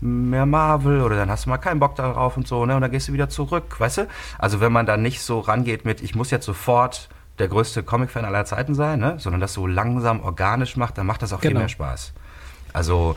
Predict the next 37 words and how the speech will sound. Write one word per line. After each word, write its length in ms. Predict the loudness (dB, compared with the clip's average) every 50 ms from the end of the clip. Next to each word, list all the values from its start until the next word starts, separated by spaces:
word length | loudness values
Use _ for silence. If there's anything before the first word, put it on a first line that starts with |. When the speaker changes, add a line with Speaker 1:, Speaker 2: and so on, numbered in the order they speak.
| -4 -10 -16 -10 -4
Speaker 1:
und 160 | -2 0 2
immer, 460 | 4 4 4 4 4 4 2 0 0 2
immer 200 | 4 4 6 6
ruhig 280 | 6 6 4 4 4 2
sein, 220 | -2 -4 -4 -2 0
ne? 80 | 2
Da 160 | 2 2 2 2
sozusagen, 300 | 0 0 0 0 0 0
dass 160 | 0 0 2
man 160 | 2 2 2
an 100 | 0 0
den 240 | 0 0 0 0 0
Punkt 180 | 0 2 2
kommt, 160 | 2 0 -2 0
wo 40 |
man 160 | 0 0 0 0
zu 120 | -2 -4
viele 320 | -4 -2 0 2 2 2
Abos 240 | 2 0 -2 -2 -2
hat 100 | -2 -2
und 60 | -2
was 120 | -2 -2 -2
löschen 260 | -4 -4 -2 -2 -2
muss, 240 | -2 -2 -4 -6 -8
das 160 | -8 -8 -6
passiert 480 | -6 -6 -6 -4 -2 -2 -2 -2 -4 -8 -14
von 400 | -14 -8 -6 -4 -2 -2 -4 -4 -6
alleine. 340 | -6 -4 -4 -2 -4 -4 -6 -8 -12 -12 -12 -14 -14 -14 -14 -14 -14 -12
Speaker 2:
<laughs> 100 | -12 -12 -12 -6 -4 -4 -2 -2 -4 -4 -2 -4 -4 -4 -4 -4 -2 -4 -2 2
Speaker 1:
Ist, 240 | 2 2 2 2 -2 -2 -2
also 180 | 0 2 2
ist 160 | 2 4 4 4
Speaker 2:
Ja. 80 | 4
Speaker 1:
einfach 180 | 4 4 2 0
so, 220 | 0 0 2 2
ne? 140 | 2 2 0
Speaker 2:
<laughs> 40 | -2